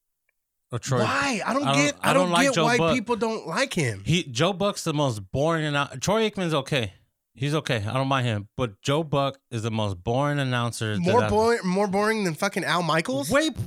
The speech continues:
Speaker 1: fucking Al Michaels is one of the
Speaker 2: You
Speaker 1: greatest. How fucking dare you right
Speaker 2: Al
Speaker 1: now, Tony?
Speaker 2: Michaels is,
Speaker 1: How
Speaker 2: is boring,
Speaker 1: fucking
Speaker 2: bro.
Speaker 1: dare
Speaker 2: Let me,
Speaker 1: you?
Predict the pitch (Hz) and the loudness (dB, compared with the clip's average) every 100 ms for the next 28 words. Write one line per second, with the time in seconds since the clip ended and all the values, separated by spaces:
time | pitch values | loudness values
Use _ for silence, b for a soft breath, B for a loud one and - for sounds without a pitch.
0 | 196 349 349 349 320 277 311 320 294 247 | 0 0 2 2 2 2 2 2 0 0
1 | 208 254 247 185 180 - - 208 294 339 | 0 2 2 0 2 2 2 2 0 0
2 | - 302 - 123 175 247 160 127 139 143 | 0 -2 -2 0 2 2 0 -2 -2 0
3 | 302 330 330 349 370 339 311 302 262 - | 2 4 2 4 2 0 2 2 2 -2
4 | - 208 240 240 175 240 226 294 359 220 | -4 0 2 2 0 2 4 4 4 4
5 | 202 202 185 233 277 202 190 359 170 139 | 2 2 2 4 6 4 4 2 0 -2